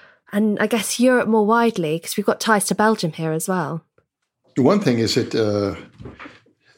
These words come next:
Speaker 2: during this decade, it, it, it was a decade, it was ca-, called the Decade of Lead. It was a decade in which there was just a tidal wave of, of kidnappings, many of them, uh, political.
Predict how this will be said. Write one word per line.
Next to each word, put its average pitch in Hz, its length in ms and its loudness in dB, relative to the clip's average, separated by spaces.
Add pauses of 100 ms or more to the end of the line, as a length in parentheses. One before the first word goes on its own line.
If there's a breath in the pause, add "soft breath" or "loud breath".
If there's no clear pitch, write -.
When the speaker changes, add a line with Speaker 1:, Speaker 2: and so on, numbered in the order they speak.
(200 soft breath)
Speaker 2:
during 127 220 6
this 117 160 2
decade, 123 540 2 (260)
it, 101 200 -6
it, 98 140 0 (240)
it 107 120 -4
was 92 160 -4
a 113 60 0
decade, 104 340 0
it 98 40 2
was 95 100 -4
ca-, - 320 -6
called 107 220 0
the 95 100 0
Decade 107 400 0
of 95 140 -2
Lead. 104 420 0 (500 soft breath)
It 107 140 -2
was 98 160 -4
a 104 40 -2
decade 107 460 0
in 98 140 0
which 98 280 -2
there 98 80 0
was 92 200 -2
just - 360 -8
a 92 80 -8 (120)
tidal 117 440 2
wave 98 380 0 (100)
of, 95 260 -8 (120)
of 90 180 -10
kidnappings, 90 680 -4 (640 soft breath)
many 123 280 4
of 110 140 2
them, 98 440 0
uh, 101 160 -2
political. 117 580 0